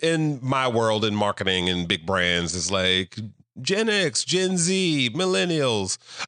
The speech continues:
Um, as a Gen Z entrepreneur still in school, <laughs> um, what advice do you give your peers and or, you know, people older than you that kind of are thinking about taking this, the same route?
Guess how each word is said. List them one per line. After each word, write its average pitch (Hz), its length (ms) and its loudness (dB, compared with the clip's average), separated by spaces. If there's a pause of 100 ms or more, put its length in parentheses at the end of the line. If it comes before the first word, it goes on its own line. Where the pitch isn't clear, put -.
Um, 104 500 2
as 135 460 0
a 110 440 2
Gen 135 580 0
Z 120 440 2
entrepreneur 101 520 0
still 143 720 0
in 127 180 0
school, 90 480 0 (280)
<laughs> - 280 -8
um, 98 400 2
what 110 320 0
advice 113 560 0
do - 140 -2
you 101 180 0
give 92 720 0 (420)
your 98 220 0
peers 190 640 0 (200)
and 139 320 0
or, 107 800 2
you 113 140 0
know, 87 240 0
people 90 580 0 (320)
older 98 240 2
than 76 160 -2
you 73 140 0
that 73 260 0
kind 78 240 0
of 76 60 0
are 76 140 -2 (540)
thinking 95 220 0
about 78 260 0
taking 76 300 0
this, - 240 0
the 82 160 -2
same 71 240 0
route? 65 120 -4